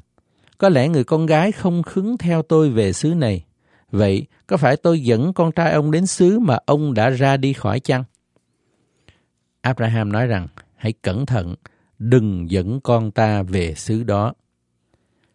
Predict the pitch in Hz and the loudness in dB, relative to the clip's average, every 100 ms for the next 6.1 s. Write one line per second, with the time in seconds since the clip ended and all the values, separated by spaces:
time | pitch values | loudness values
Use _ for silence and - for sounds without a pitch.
0 | _ - 135 131 131 117 127 127 120 104 | _ 0 2 2 0 0 0 2 0 0
1 | 104 156 - 185 - 120 95 87 123 120 | 0 -2 0 -2 2 2 2 0 -2 0
2 | 117 92 85 - _ _ - 113 135 208 | 0 0 -2 -8 _ _ -6 0 2 2
3 | 147 151 160 160 - 151 151 131 156 156 | 2 2 2 0 0 2 2 2 2 2
4 | - 123 156 113 98 147 143 - 139 135 | 0 0 0 0 -2 0 0 0 0 0
5 | 120 101 98 151 185 - 98 113 - 117 | 0 -4 -2 -4 -2 -2 -2 -2 -2 -2